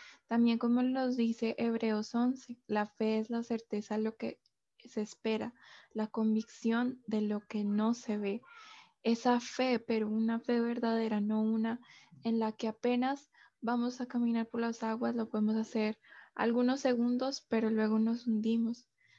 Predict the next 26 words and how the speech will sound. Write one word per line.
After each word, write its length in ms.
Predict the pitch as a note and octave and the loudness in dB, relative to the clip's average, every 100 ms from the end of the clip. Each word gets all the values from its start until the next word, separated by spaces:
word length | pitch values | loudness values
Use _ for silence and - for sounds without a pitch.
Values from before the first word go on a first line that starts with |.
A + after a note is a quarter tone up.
| _ | _
La 140 | G#3 A3 | -6 -2
fe 160 | A3+ | -4
que 180 | A3 A3+ | -4 -6
crece 360 | A#3+ A#3 A#3+ A#3 | -4 -4 -6 -8
cada 340 | - A3 G#3+ | -4 -2 0
día, 300 | A3+ A3+ A3 - | 0 0 -4 -4
porque 240 | A#3 A#3 | -4 0
al 100 | A3+ | 0
estar 300 | A#3 A#3 A#3+ | -2 0 -2
en 140 | C4 | 0
este 260 | C#4 C#4 C4 | -2 -4 -4
mundo, 520 | C#4 B3+ A#3+ A#3 B3 - - - - - | -2 2 6 4 2 -8 -20 -18 -18 -4
al 220 | A3+ A#3 | 2 2
estar 420 | A#3+ - A#3 A3+ _ _ _ | 2 2 2 2 _ _ _
en 140 | A3+ A#3 | 2 2
este 220 | B3 B3 | 2 2
medio 380 | B3+ B3 B3 B3+ | 2 2 -2 -4
podemos 320 | B3+ A#3+ A#3 | 0 2 2
desconectarnos, 880 | A#3+ - A#3+ A#3+ - G#3 A3 A3+ - | 0 0 0 0 -2 -6 -2 -4 -4
podemos 380 | - G#3 G#3 A3 | -10 -6 -6 -4
distraernos 880 | A3+ - A3 G#3+ G#3 G#3+ A3 A#3 | -6 -6 -6 -4 -2 -2 -2 -2
de 80 | A#3+ | -2
la 200 | A3 G#3+ | -2 -2
presencia 760 | - G#3+ A3 A3+ A3 A#3 B3 A#3 | -2 -4 -4 0 2 2 0 0
de 160 | A3 | 0
Dios 260 | G#3+ G#3 - | -2 -4 -6